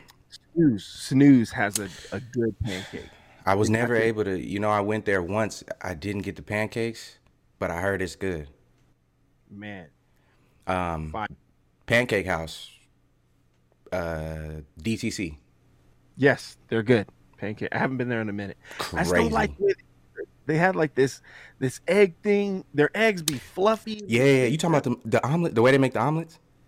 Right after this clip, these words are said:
Speaker 1: Yeah, it's, it's not terrible, but it just feels different, man. It's, it's
Speaker 2: It's like an egg pan-, it's like an egg cake.
Speaker 1: <laughs>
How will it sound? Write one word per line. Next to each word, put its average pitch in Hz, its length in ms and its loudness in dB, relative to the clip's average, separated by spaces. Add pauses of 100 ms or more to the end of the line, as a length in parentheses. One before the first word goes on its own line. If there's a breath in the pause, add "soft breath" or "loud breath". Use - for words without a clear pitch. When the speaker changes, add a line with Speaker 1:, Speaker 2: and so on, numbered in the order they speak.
(280)
Speaker 1:
Yeah, 202 120 -4
it's, - 300 -2
it's 175 140 -4
not 247 280 0
terrible, 170 600 4
but 123 160 -4
it 143 80 -6
just 151 260 -6
feels 175 400 -2
different, 110 540 -4
man. 117 280 -8
It's, - 160 -18
it's 127 160 -8 (180)
Speaker 2:
It's 110 160 0
like 135 180 6
an 110 140 6
egg 107 300 4
pan-, 107 220 2
it's 110 120 0
like 131 100 0
an - 80 0
egg 104 200 2
cake. 80 380 -4
Speaker 1:
<laughs> - 60 -20